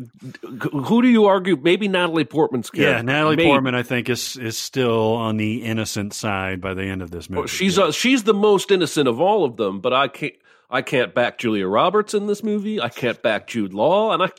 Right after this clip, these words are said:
Speaker 1: definitely can't back Clive Owen.
Speaker 2: Clive
Speaker 1: And,
Speaker 2: Owen's
Speaker 1: and
Speaker 2: presented
Speaker 1: so
Speaker 2: as the hero, though, you know?
Speaker 1: He kind of is, but it's just, oh, this movie depresses the hell out of me. It's like, "Oh, you fucked my girlfriend. I'm gonna go fuck your girlfriend." And then it's just like,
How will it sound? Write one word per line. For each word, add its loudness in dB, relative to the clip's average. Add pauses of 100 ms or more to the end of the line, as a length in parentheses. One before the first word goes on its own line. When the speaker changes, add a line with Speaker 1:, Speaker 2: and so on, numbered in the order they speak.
(100)
Speaker 1:
definitely 2
can't -2
back 0
Clive 2
Owen. 0 (460)
Speaker 2:
Clive 4
Speaker 1:
And, 4
Speaker 2:
Owen's 4
Speaker 1:
and -2
Speaker 2:
presented 4
Speaker 1:
so 6
Speaker 2:
as 0
the 0
hero, -2
though, -4
you -4
know? -4 (720)
Speaker 1:
He -2
kind 2
of -2
is, -2
but 0
it's -4
just, -6
oh, -8
this -10
movie 0
depresses -4
the -8
hell -4
out -6
of -10
me. -12
It's -16
like, -2
"Oh, 0
you -4
fucked -6
my 0
girlfriend. -6
I'm -4
gonna -6
go -10
fuck -8
your 0
girlfriend." 0
And -8
then -4
it's -16
just -14
like, -2